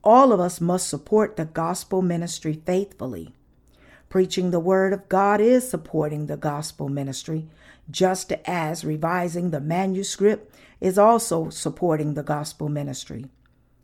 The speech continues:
It is actually not good for you to run out of things to do for God's work,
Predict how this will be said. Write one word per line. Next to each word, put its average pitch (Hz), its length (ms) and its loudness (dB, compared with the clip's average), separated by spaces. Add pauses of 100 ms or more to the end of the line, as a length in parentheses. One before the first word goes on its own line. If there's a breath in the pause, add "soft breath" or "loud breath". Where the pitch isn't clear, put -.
(400 soft breath)
It 214 160 2
is 226 160 4
actually 233 560 4
not 185 340 0
good 170 320 2
for - 160 -6
you 160 280 -2
to 156 140 -6
run 165 360 0
out 202 180 2
of 202 140 -4
things 185 380 -2
to 160 120 -8
do 156 300 -4
for 143 180 -8
God's 143 480 -10
work, 165 420 -6